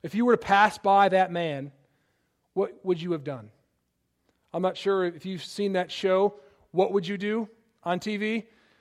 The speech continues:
I always try to watch that show and think, "What would I do if I was there?"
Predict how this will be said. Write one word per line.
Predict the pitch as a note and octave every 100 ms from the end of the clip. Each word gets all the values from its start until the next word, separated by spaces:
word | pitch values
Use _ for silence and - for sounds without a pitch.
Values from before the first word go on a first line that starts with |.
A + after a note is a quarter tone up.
| _
I | E3+
always | G3+ A3+
try | - G#3+
to | F3
watch | F#3 G3+
that | G#3 G3
show | - G3
and | F3+
think, | F3+ E3+ E3
"What | D#3+ A#3+ E4+
would | A#3+
I | A3+
do | F3+ A3
if | G3
I | F#3
was | F3 C#3
there?" | D3+ A2+